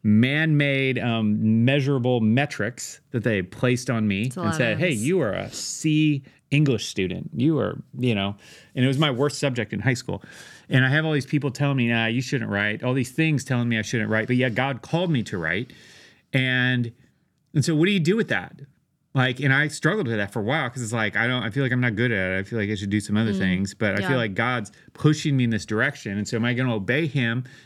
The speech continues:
Speaker 1: use the gift and talent that he put on my life, regardless of what everyone else says about it? Or am I gonna obey him, take the chance of looking like a fool, and do what he asked me to do?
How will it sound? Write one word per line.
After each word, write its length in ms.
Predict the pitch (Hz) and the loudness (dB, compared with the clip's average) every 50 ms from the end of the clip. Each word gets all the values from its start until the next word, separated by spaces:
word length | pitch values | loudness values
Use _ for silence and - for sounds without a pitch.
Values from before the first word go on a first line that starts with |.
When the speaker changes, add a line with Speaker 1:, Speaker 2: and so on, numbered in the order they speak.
| - _ | -18 _
Speaker 1:
use 380 | - 110 107 139 170 190 170 143 | -4 0 2 4 4 4 2 0
the 100 | 147 151 | 0 0
gift 260 | 123 110 151 147 - - | 0 2 0 0 0 0
and 100 | 120 117 | -2 0
talent 260 | - 139 131 131 120 | 0 0 0 -2 -2
that 60 | 123 104 | -4 0
he 140 | 117 165 180 | 0 0 0
put 160 | - 170 156 | 2 0 -2
on 80 | 143 131 | -2 -2
my 100 | 120 113 | -2 -2
life, 260 | 110 107 110 113 - | -2 -2 -2 -2 -2
regardless 520 | 123 104 - 135 147 170 175 180 156 - | -2 -2 -2 -2 -2 -2 -2 -4 -4 -4
of 80 | 135 123 | -4 -2
what 120 | 131 123 | -2 -2
everyone 300 | 117 123 120 135 120 107 113 | -2 -2 -2 -2 -2 0 0
else 180 | 135 156 151 - | 0 -2 -2 -4
says 220 | - 120 107 92 | -4 -6 -4 -4
about 280 | 92 85 85 80 82 90 | -6 -6 -6 -6 -4 -4
it? 140 | 101 117 - - - - - - _ | -6 -6 -8 -14 -20 -20 -20 -10 _
Or 500 | - 165 202 190 131 113 107 104 120 123 - - - - - 120 | 0 2 2 2 2 0 -2 -4 -6 -8 -12 -18 -20 -18 -8 -2
am 100 | 123 117 | 0 2
I 80 | 127 127 | 2 2
gonna 220 | 127 127 131 123 | 2 2 2 0
obey 320 | 110 95 135 139 147 151 | 0 2 2 0 2 2
him, 360 | 123 117 101 92 95 98 110 - - - - | 0 0 0 0 -2 -4 -6 -10 -14 -8 -2
take 180 | - 156 165 160 | 0 0 0 2
the 100 | 180 180 | 0 -2
chance 320 | - - 151 147 143 - | 0 2 0 0 0 -2
of 80 | 123 110 | -2 0
looking 300 | 123 151 151 - 170 151 | 0 0 0 0 -2 -2
like 140 | 160 135 123 | -2 -2 -4
a 40 | |
fool, 460 | 120 - 165 156 131 104 101 107 123 - - - - - - _ _ _ - 135 135 | -2 0 2 2 2 2 0 -4 -6 -10 -18 -20 -20 -20 -20 _ _ _ -6 -4 -2
and 480 | 135 131 123 127 123 120 120 117 113 117 - _ _ _ _ _ _ _ - | 0 0 0 2 0 0 0 -2 -4 -6 -12 _ _ _ _ _ _ _ -6
do 220 | 120 104 131 139 143 | -2 2 4 4 4
what 100 | 139 123 | 4 2
he 140 | 127 131 123 | 2 0 0
asked 220 | 113 110 - - | 0 -2 -6 -6
me 80 | 117 104 | -6 -4
to 100 | 98 90 | -4 -4
do? 180 | - 95 - | -6 -8 -10